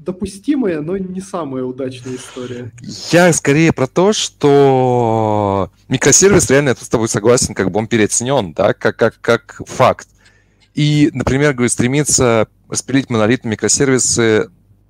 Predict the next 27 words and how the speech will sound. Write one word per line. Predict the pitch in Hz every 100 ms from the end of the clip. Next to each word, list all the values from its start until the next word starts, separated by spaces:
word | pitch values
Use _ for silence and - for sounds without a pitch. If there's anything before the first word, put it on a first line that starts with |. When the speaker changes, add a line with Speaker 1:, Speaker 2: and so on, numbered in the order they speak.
| _ _ _ _
Speaker 2:
проще | 113 113 -
вот | 107 117 _ _
другие | 113 117 127
варианты, | 104 98 85 80
да, | 85 104
там, | 90 - _ - _
модулизируйте | 104 117 120 127 120 139 123 -
монолит, | 107 107 123 160 170 - - _ _
э, | - 90 92 90
разбейте | 95 95 113 117 98
на |
несколько | 107 104 -
сервисов. | 117 117 95 95 - - -
Делать | - 160 123
гринфилд | 131 156 139 165 214 -
на |
микросервисах, | 135 127 113 - 107 92 - -
чё-то | - 123 127
выглядит | 131 127 -
тоже, | 151 117
на | 101
самом | - 92
деле, | 85
так | - 92
себе | - -
чё-то | - -
вариантом. | 87 104 147 110 92